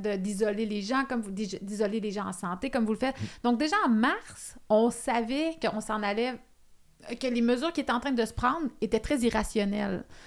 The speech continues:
Speaker 2: Mm.
Speaker 1: Puis moi, c'est, c'est déjà là, je me disais, « Je suis pas d'accord avec ce qui se passe », mais là, j'avais des, si je sortais de chez nous, je pouvais aller en prison pendant six mois.
Speaker 2: Mm-hmm.
Speaker 1: Tu sais, on, on, on avait, euh, il y a des, je connais plein de gens qui ont eu des amendes de mille cinq cents dollars pour avoir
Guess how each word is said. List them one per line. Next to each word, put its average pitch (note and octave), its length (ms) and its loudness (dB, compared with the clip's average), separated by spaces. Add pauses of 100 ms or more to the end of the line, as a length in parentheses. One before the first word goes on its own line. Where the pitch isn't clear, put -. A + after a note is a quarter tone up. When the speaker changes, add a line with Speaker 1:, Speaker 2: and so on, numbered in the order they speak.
(140)
Speaker 2:
Mm. - 20 -12 (100)
Speaker 1:
Puis A3 120 -2
moi, C#4+ 120 6
c'est, A#3+ 220 4
c'est G3 220 -8
déjà B3 340 4
là, B3+ 180 8
je C4 60 0
me G#3+ 140 4
disais, « G#3+ 520 0 (260)
Je - 60 -14
suis - 80 -12
pas G#3+ 120 0
d'accord G#3+ 260 4
avec A3+ 220 2
ce - 100 -8
qui - 80 -8
se - 100 -8
passe », B3 340 0
mais G3 120 0
là, A#3+ 80 0
j'avais G#3+ 240 0
des, G3 380 -4
si - 180 -10
je - 60 -8
sortais A3 320 -8
de - 60 -10
chez G#3+ 180 -6
nous, A#3 220 2
je - 80 -8
pouvais G3+ 280 -4
aller F#3 340 -2
en F#3 100 -6
prison F#3+ 260 -4
pendant F3+ 260 -4
six G3+ 200 -4
mois. C4+ 440 6
Speaker 2:
Mm-hmm. - 360 -10
Speaker 1:
Tu - 40 -8
sais, B3 60 0
on, C4+ 40 2 (160)
on, G3+ 280 0
on G3+ 40 -2
avait, G#3 840 2
euh, - 40 -8
il F#3+ 60 -6
y G#3 60 2
a F#3+ 40 0
des, F#3 80 -6
je - 100 -8
connais F3+ 160 -2
plein A3+ 160 -2
de A3 40 -2
gens C4 140 0
qui C#4 100 -2
ont B3+ 60 4
eu A#3+ 60 4
des G#3 180 2
amendes G3+ 300 2
de G3 60 0
mille G3 180 -2
cinq F#3+ 160 -8
cents F#3+ 160 -8
dollars F#3+ 400 -2
pour F#3+ 180 -8
avoir F3+ 280 -2